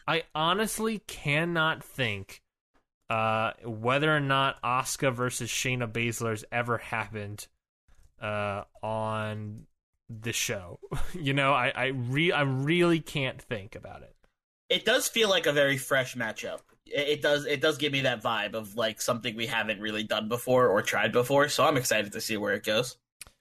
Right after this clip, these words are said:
Speaker 1: Yeah, I'm, I'm looking back and I'm just, uh,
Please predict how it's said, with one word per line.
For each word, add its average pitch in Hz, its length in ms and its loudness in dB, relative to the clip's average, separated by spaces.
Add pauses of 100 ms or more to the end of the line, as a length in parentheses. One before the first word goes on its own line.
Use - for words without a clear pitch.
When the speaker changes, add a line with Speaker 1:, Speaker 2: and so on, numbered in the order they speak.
(280)
Speaker 1:
Yeah, 131 400 2
I'm, 156 280 0
I'm 165 200 2
looking 190 360 0
back 135 440 0
and 123 120 -2
I'm 123 140 0
just, - 420 -4 (200)
uh, 107 580 0